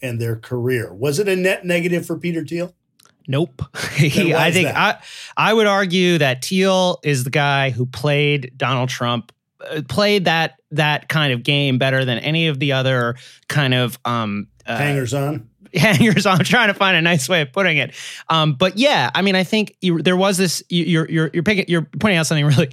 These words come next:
Speaker 2: really crucial, which is that m-, almost everybody who kind of, uh, tried to ingratiate themselves, uh, with Trump wound up, uh, getting basically embarrassed, humiliated, cast aside. Uh, you know, Trump demanded, um,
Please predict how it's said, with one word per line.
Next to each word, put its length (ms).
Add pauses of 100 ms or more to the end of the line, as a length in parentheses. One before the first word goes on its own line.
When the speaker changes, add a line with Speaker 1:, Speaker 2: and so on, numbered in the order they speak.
Speaker 2:
really 180
crucial, 340
which 120
is 100
that 180 (260)
m-, 200
almost 260
everybody 380
who 180
kind 280
of, 300 (460)
uh, 120
tried 380
to 80
ingratiate 480
themselves, 560 (240)
uh, 180
with 220
Trump 420 (260)
wound 340
up, 240 (280)
uh, 120 (140)
getting 400
basically 400
embarrassed, 520
humiliated, 680 (400)
cast 260
aside. 600 (100)
Uh, 240
you 100
know, 80
Trump 480
demanded, 640 (100)
um, 320